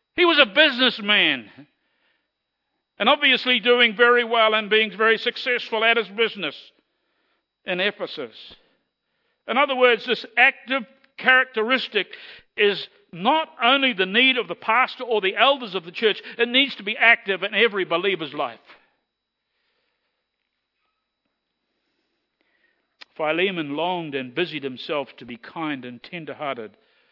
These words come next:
toward the saints. And the Apostle Paul knew it was that kind of man, this kind of man, who could be counted on to forgive, because he was characterized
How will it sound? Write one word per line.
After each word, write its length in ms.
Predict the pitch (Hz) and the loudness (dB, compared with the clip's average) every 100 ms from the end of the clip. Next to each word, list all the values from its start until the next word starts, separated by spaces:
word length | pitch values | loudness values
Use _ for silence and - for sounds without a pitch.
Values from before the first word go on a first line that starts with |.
| _ _ | _ _
toward 260 | 135 131 120 | -12 -10 -12
the 80 | 110 | -14
saints. 380 | 131 113 98 - - _ _ _ _ _ _ _ _ _ _ _ - | -14 -14 -18 -20 -20 _ _ _ _ _ _ _ _ _ _ _ -16
And 100 | 127 | -12
the 60 | |
Apostle 440 | 123 - 190 - 151 | -12 -6 -8 -8 -14
Paul 400 | - 196 170 147 | -10 -8 -8 -10
knew 440 | 139 190 180 127 | -12 -10 -8 -8
it 160 | 123 120 | -12 -12
was 220 | 123 107 | -14 -4
that 340 | 190 190 - - | -4 -4 -8 -16
kind 380 | - 165 160 143 | -12 -8 -8 -8
of 140 | 123 | -10
man, 440 | 147 147 135 113 120 | -6 -6 -6 -8 -10
this 220 | 226 - | -10 -10
kind 380 | - 160 151 127 | -12 -8 -8 -10
of 160 | 113 | -12
man, 420 | 127 131 120 113 - - - - _ | -10 -8 -8 -10 -18 -20 -20 -20 _
who 100 | 175 | -14
could 280 | - 190 131 | -4 -4 -4
be 120 | 131 | -8
counted 640 | - - 185 185 180 156 127 | -14 -12 -8 -6 -6 -10 -10
on 360 | 117 117 117 _ _ _ _ - | -10 -10 -14 _ _ _ _ -18
to 300 | - 147 127 - | -10 -8 -8 -14
forgive, 420 | 117 104 127 110 - _ _ _ _ - | -18 -12 -10 -10 -16 _ _ _ _ -18
because 260 | - 160 | -8 -8
he 100 | 139 | -6
was 140 | 123 - | -10 -12
characterized 1120 | - - 175 147 - 117 110 117 110 117 | -10 -4 -4 -4 -10 -12 -10 -10 -12 -18